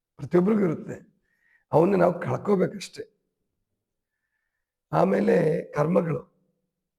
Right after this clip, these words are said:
ಪ್ರಾರಬ್ಧ, ಸಂಚಿತ, ಸಂಚಿತ, ಪ್ರಾರಬ್ಧ, ಆಗಾಮಿ ಅಂತ ಏನಿದಾವಲ್ಲ, ಇವು ಈಶ್ವರನಿಗಿಲ್ಲ, ಪಂಚಕ್ಲೇಶಗಳಿಲ್ಲ,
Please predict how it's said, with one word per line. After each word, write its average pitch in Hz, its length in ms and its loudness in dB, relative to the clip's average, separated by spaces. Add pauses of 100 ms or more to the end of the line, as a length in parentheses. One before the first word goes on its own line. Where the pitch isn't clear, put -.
(100)
ಪ್ರಾರಬ್ಧ, 131 460 2 (1400)
ಸಂಚಿತ, 131 520 -4 (420)
ಸಂಚಿತ, 139 480 -2
ಪ್ರಾರಬ್ಧ, 123 640 0
ಆಗಾಮಿ 131 480 -2
ಅಂತ - 200 -20
ಏನಿದಾವಲ್ಲ, 131 720 -4 (920)
ಇವು 160 460 2
ಈಶ್ವರನಿಗಿಲ್ಲ, 165 800 -2
ಪಂಚಕ್ಲೇಶಗಳಿಲ್ಲ, 143 1300 -4